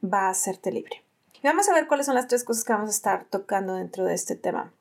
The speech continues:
Y son precisamente el error que la gente comete, por qué la motivación no sirve, por qué la disciplina te va a hacer libre mentalmente y financieramente. Y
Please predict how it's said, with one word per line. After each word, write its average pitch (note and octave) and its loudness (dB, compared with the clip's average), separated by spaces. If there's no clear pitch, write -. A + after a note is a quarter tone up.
Y A3 0
son A3 2
precisamente G3+ -2
el G#3+ 0
error A#3 2
que - -2
la F#3 2
gente G#3 -4
comete, G#3+ -2
por A3 2
qué A#3+ 2
la A#3+ 4
motivación G#3 0
no G3+ 0
sirve, F#3+ -2
por A#3+ 2
qué D4 2
la E4+ 4
disciplina A#3+ 2
te A#3 2
va G3+ 4
a G#3 2
hacer A3 0
libre G#3+ 0
mentalmente G3 0
y A3 -2
financieramente. G3 -2
Y F4 4